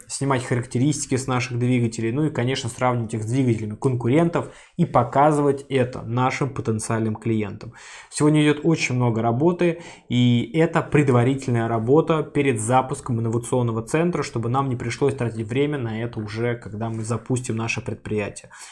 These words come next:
Более того, сегодня нам это очень помогает искать потенциальных клиентов, и наша задача сегодня сделать так, чтобы после запуска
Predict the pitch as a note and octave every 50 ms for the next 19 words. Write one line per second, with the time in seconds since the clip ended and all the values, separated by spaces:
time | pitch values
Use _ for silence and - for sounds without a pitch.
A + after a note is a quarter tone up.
0 | - - - A#2 C#3+ D#3+ D3 C3+ C#3 C3+ B2 A#2+ A#2 - - C#3+ C#3+ D3 C#3 B2+
1 | A#2+ A#2+ A#2+ A#2+ A#2+ C3 B2 A#2+ - A#2 G#2+ A2+ A#2+ B2 C3 B2+ C3+ B2+ A#2 A2+
2 | - A2+ - - - B2 A#2+ - - - C3 A#2+ A#2+ - C3+ A#2+ A#2 A2 A2 -
3 | - A#2 A#2 B2 D#3 F3 F3+ F3 F#3 E3 E3+ - - - - _ - A#2 A#2+ A#2
4 | A#2 A#2 B2 C3 A#2+ B2+ A#2+ A#2 A#2 B2 B2 A#2+ A#2 A2 - - A#2+ A#2 A#2 A2+
5 | G#2+ G#2+ A#2 A#2 A#2 A2+ A2+ - D3 D#3+ E3 - - - A#2+ A2+ A2 - - C#3
6 | C3 - - A#2 G#2+ A#2 C3 D3 D3 - D#3 - - E3 D#3 D#3